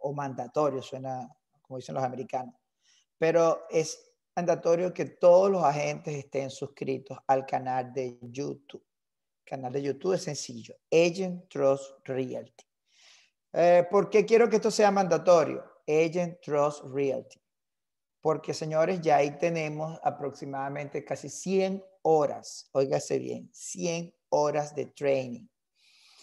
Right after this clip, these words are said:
Entonces, muchas veces me llega alguien y me dice, "Goldberg, yo necesito que me expliques hacer una oferta". Bueno, ok. Eh, ¿no has venido a la clase porque no tienes tiempo? Por mil razones.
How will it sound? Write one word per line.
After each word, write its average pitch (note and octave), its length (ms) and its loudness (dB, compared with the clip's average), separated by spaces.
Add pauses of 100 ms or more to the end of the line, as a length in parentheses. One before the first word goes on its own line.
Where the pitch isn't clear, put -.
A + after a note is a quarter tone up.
(160)
Entonces, D#3 280 -6
muchas F3+ 380 4
veces F3 840 8
me D3+ 160 -4
llega D#3 400 8
alguien D#3 340 2
y D3+ 40 -8
me D3 140 -8
dice, C#3+ 320 -4
"Goldberg, F#3 480 2
yo E3 100 2
necesito E3+ 560 -2
que F3+ 180 4
me E3+ 100 0
expliques D#3+ 400 -2
hacer E3 220 -2
una E3+ 100 0
oferta". F3+ 400 4
Bueno, G3 320 -2
ok. G#3+ 120 -8
Eh, - 1500 -8
¿no D#3 120 0
has F3 60 4
venido G#3 200 4
a G#3 40 4
la G#3 100 6
clase A3 300 2
porque C3+ 280 -10
no C#3+ 120 -8
tienes E3+ 240 -2
tiempo? F#3 420 2
Por C#3 180 -4
mil E3+ 140 -4
razones. G3 460 0